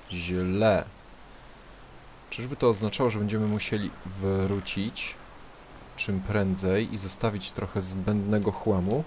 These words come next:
W każdym razie sekret załatwiony. Jak stąd wyjść teraz, tylko mnie ciekawi, bo jak widzicie, naprawdę mnóstwo, mnóstwo tutaj rzeczy już wybadałem. Obpłynąłem wszystko dookoła. Nie wiem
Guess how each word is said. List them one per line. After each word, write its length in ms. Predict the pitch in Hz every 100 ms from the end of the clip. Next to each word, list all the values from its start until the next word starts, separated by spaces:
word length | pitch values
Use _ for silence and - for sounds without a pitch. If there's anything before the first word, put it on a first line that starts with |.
| - - - - - - - - - -
W 20 | -
każdym 200 | 165 160
razie 160 | 143 -
sekret 680 | - 135 - 120 120 120 - -
załatwiony. 540 | 101 104 - 98 87
Jak 200 | 104 156
stąd 260 | - 113 98
wyjść 360 | 92 160 117
teraz, 280 | - 85 82
tylko 360 | - 98 101 90 - - - - - - 90
mnie 300 | 95 101 101
ciekawi, 560 | 110 - 98 85 85
bo 160 | 80 95 - -
jak 140 | 117 127
widzicie, 420 | 110 123 - 117 - - - - - - - - - 104
naprawdę 420 | 101 117 156 113
mnóstwo, 680 | 107 107 120 135 120 - 104
mnóstwo 400 | 110 117 - 92
tutaj 300 | 92 98 95
rzeczy 340 | 101 95 -
już 340 | 92 90 - -
wybadałem. 920 | 87 110 113 101 98 85 82 95 113 - - - - - - - - -
Obpłynąłem 1300 | 92 101 - - - - - - 104 107 104 101 101
wszystko 380 | - 117 - 104
dookoła. 560 | 101 98 - 87 82
Nie 160 | 98 135
wiem 180 | 117